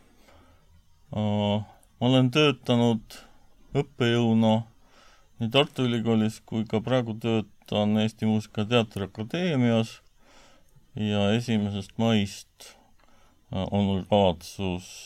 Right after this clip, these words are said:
emeriteeruda Eesti Muusika- ja Teatriakadeemiast, ehk siis liis-, eesti keeles öeldes minna pensionile.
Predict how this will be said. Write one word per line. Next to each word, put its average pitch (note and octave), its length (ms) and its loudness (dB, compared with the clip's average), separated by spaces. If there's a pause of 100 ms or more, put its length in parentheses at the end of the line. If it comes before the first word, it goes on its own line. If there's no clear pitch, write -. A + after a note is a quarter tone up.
(200)
emeriteeruda F#2+ 1120 0 (360)
Eesti F2 240 -6
Muusika- F2 320 -6
ja F2 60 -8
Teatriakadeemiast, D#2+ 1040 -4
ehk D#2+ 180 -12
siis - 240 -16
liis-, E2 200 -8 (280)
eesti G2 240 -6
keeles F#2 160 -6
öeldes E2 340 0 (260)
minna F2+ 420 -2 (260)
pensionile. C#2+ 520 -6